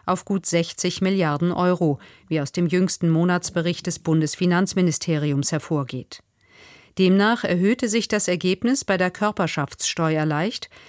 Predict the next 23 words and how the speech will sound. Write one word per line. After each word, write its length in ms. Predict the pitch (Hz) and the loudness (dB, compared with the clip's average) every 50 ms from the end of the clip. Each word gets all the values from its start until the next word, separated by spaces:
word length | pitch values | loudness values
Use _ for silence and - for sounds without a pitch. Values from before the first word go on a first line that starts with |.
| - - - | -20 -6 0
während 320 | 190 196 196 196 202 196 | 2 2 4 4 4 2
sich 260 | - 208 196 185 - - | 2 2 0 0 -2 -2
bei 140 | 180 165 | -2 -2
der 120 | 160 151 - | -2 -2 -2
Einkommensteuer 920 | 143 190 233 240 - 240 226 226 220 - - - 202 196 196 190 185 - | 0 0 0 0 0 0 2 2 0 0 0 0 0 2 2 2 0 0
ein 140 | 190 202 196 | 0 0 0
Einnahmerückgang 960 | - - 165 170 170 160 170 185 185 - 190 180 - - 160 151 151 151 143 | 0 0 0 2 2 2 2 2 2 0 0 -2 -2 0 0 0 2 0 0
ergeben 500 | - - 160 147 170 165 143 151 139 135 | 0 -2 -2 0 0 0 0 0 -2 -2
habe. 320 | 151 143 139 - 82 - - _ _ _ _ _ _ _ _ _ _ _ _ - - - - - - - | -2 -4 -6 -8 -10 -14 -16 _ _ _ _ _ _ _ _ _ _ _ _ -20 -20 -20 -20 -8 -2 0
Die 160 | 202 202 - | 2 2 2
ökonomische 680 | 190 220 - - 226 208 208 220 254 269 262 - 220 196 | 2 2 2 2 2 4 4 4 4 4 2 2 0 0
Lage 500 | 185 165 165 165 180 185 240 254 247 220 | 2 2 2 2 2 2 2 0 0 0
wird 200 | 226 240 233 - | -2 -2 -2 -2
vom 160 | 233 220 196 | -2 -2 0
Bundesfinanzministerium 1300 | 233 220 220 214 - - 220 214 208 202 196 - - 202 202 208 - - - 208 196 202 190 190 190 175 | 2 0 0 0 0 0 0 2 2 2 0 0 0 0 0 0 -2 -4 -4 -4 -2 0 0 0 0 0
weiterhin 420 | 185 165 160 - 175 175 180 185 180 | 0 0 0 0 0 0 0 0 0
zurückhaltend 880 | - - 220 214 220 - - 190 180 170 160 - 160 147 - - - | 0 0 0 0 -2 -2 -2 0 0 0 0 0 -2 -2 -2 -4 -4
bewertet. 560 | 170 156 151 165 156 143 - 165 160 - - - - - - - - - _ - | -4 -2 0 0 -2 -2 -2 -2 -4 -4 -6 -12 -20 -20 -20 -20 -20 -20 _ -8
Kräftigere 680 | - 202 202 214 - - - 247 254 240 214 214 202 | -2 -2 -2 -2 -2 -4 -4 -2 0 0 0 2 2
Impulse 580 | 180 196 180 - - 190 202 226 214 - 240 - | 2 0 0 0 0 0 0 2 2 0 0 0
aus 160 | 190 196 - | 0 -2 -2
der 140 | - 190 175 | -2 -2 -2
Gesamtwirtschaft 960 | 170 175 156 160 151 175 170 - 208 208 202 - - 226 233 254 - - - | -2 0 0 0 0 0 -2 -2 -4 -4 -4 -4 -4 -4 -4 -6 -8 -14 -20